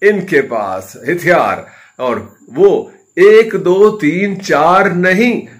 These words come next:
बल्कि बेशुमार। वो क्या क्या हैं हमारी इस रिपोर्ट में देखिए। फॉर्मेट के इस एशिया कप के अंदर पाकिस्तान को नफसियाती बर्तरी हासिल है। नंबर वन रैंकिंग में टॉप पोजीशन पर मौजूद है।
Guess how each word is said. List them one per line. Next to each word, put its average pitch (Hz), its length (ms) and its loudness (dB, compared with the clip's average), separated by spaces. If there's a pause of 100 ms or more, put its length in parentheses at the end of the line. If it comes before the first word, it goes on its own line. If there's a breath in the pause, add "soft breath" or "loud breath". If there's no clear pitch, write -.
(180 loud breath)
बल्कि 107 420 -6
बेशुमार। 101 920 -6
वो 120 220 -10
क्या 175 160 2
क्या 185 220 0
हैं 208 320 -2 (120)
हमारी 190 260 2
इस 180 180 -4
रिपोर्ट 180 380 0
में 135 120 0
देखिए। 82 380 -10 (640)
फॉर्मेट 214 340 0
के 220 100 0
इस 190 460 -4
एशिया 151 280 -2
कप 196 300 -4
के 143 80 -2
अंदर 98 280 -4
पाकिस्तान 196 720 -4
को 202 240 2
नफसियाती 165 680 -4
बर्तरी 113 340 -6
हासिल 92 340 -8
है। 85 320 -10
नंबर 214 280 -2
वन 226 240 0 (580 soft breath)
रैंकिंग 147 580 -4
में 175 140 -4
टॉप 147 420 -4
पोजीशन 135 360 -6
पर 131 220 -4
मौजूद 120 440 -4
है। 127 260 -6